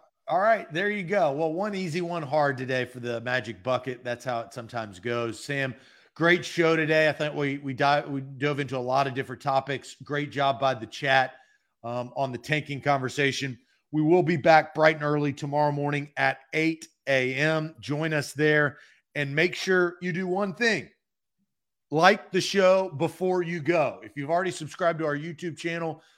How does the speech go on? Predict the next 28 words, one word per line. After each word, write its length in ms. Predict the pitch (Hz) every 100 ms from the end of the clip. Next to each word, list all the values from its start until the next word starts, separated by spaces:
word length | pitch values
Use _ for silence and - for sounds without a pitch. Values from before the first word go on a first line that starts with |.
| -
or 140 | 170
you 160 | 175 160
liked 240 | 156 156
our 80 | 143
Facebook 420 | - 160 156 156
page, 300 | 160 151 -
go 80 | -
ahead 160 | 165 160
and 160 | 139 117 _ -
hit 160 | 175
the 100 | 170
like 260 | 147 165 160
button 200 | 175 147
on 260 | 143 156 151
this 140 | 139
show. 520 | - 160 160 160 151 _ _
It's 100 | -
very, 280 | 104 160 165
very 260 | 151 147 143
easy. 480 | 160 139 151 139 _ _ 131
It 100 | 120
helps 320 | 165 156 160
us 160 | -
out. 240 | 160 156 156
It 80 | 123
grows 280 | 139 156 143
our 80 | 147
community. 640 | 143 139 147 143 143